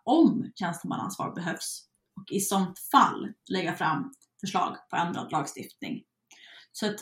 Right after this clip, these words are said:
i november här när det här, när deadline går ut för den här utredaren, då vet vi inte om det kommer finnas ett förslag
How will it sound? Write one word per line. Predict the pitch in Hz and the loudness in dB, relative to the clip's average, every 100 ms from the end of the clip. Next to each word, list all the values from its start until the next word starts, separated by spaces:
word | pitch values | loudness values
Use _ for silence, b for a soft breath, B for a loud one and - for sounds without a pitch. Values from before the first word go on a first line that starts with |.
| - | -4
i | 214 | 2
november | 208 190 247 262 214 196 | 4 8 12 12 12 8
här | 196 170 175 | 4 2 2
när | 175 | -2
det | 175 | -2
här, | 175 - - - | -4 -6 -8 -2
när | 185 | 0
deadline | 196 190 190 180 175 190 | 4 4 4 0 0 0
går | 190 202 | 2 4
ut | 226 - | 4 2
för | 214 | -6
den | 185 | -6
här | 180 | -6
utredaren, | - 185 - - - | -6 -4 -4 -4 0
då | 202 | 0
vet | 190 170 294 - | 2 2 0 0
vi | |
inte | 220 - - 196 - | -2 -2 -6 -10 -10
om | - 196 | -2 0
det | 185 | 0
kommer | - 175 | -2 -6
finnas | 165 202 170 190 240 - | -2 0 0 0 -2 -2
ett | 196 - | -10 -10
förslag | - - 131 104 | -10 -4 -4 -4